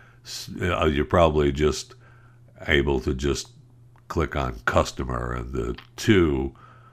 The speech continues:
four, and five, which would be, you know, man, woman, boy, and girl, you won't be able to click on. Huh.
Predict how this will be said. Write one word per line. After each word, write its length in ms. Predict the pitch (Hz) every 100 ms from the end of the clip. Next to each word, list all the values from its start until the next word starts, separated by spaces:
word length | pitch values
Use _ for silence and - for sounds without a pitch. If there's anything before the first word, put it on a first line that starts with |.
| -
four, 420 | - - 90 76
and 160 | 65 65
five, 720 | - 104 76 65 62 64 - - - _ -
which 280 | 71 - 76
would 180 | 62
be, 280 | 58 62 58 -
you 120 | 78
know, 140 | 65 60
man, 400 | 67 62 60 64
woman, 580 | 65 64 64 58 69 64 -
boy, 240 | 69 67 65
and 200 | 57 65
girl, 440 | 78 76 65 62 - - -
you 200 | - 73
won't 400 | 69 71 69 65
be 220 | 67 67 64
able 240 | 60 58
to 340 | - 73 62 57 -
click 440 | - - 80 73 -
on. 320 | 69 55 55 -
Huh. 420 | - - 131 76